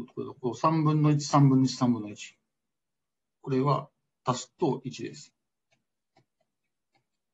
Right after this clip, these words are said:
まあ、その、そういうふうにちゃんとした確率になってるわけですね。で、それはどの行でも言えます。例えばこの晴れのとこですね。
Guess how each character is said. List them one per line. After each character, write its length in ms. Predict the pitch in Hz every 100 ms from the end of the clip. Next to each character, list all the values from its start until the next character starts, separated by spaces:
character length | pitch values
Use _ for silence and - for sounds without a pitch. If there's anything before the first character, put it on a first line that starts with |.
| _ _ _ _ _ _ _ _ _ _ _ _ _ _ _ _ _ _ -
ま 120 | 135
あ、 20 |
そ 80 | 131
の、 160 | 123
そ 60 | -
う 20 |
い 20 | 165
う 20 |
ふ 20 |
う 40 |
に 60 | 147
ち 40 |
ゃ 40 | 147
ん 80 | 139
と 60 |
し 80 | 139
た 100 | 139
確 140 | -
率 120 | 143 127
に 60 |
な 60 | 139
っ 40 |
て 60 | 143
る 40 |
わ 60 | -
け 60 | -
で 40 |
す 80 | 120
ね。 120 | 139 - - -
で、 80 | -
そ 100 | 175
れ 80 | 220
は 160 | 233 151
ど 80 |
の 100 | 180
行 200 | 190 214
で 60 | 131
も 80 | 98
言 140 | 104
え 20 |
ま 140 | 92 95
す。 160 | - _ _ -
例 140 | 170
え 20 |
ば 60 | 143
こ 60 | 131
の 80 |
晴 200 | 120 156
れ 60 | 160
の 80 | 143
と 80 | -
こ 100 | 135
で 80 |
す 140 | - 110
ね。 180 | 107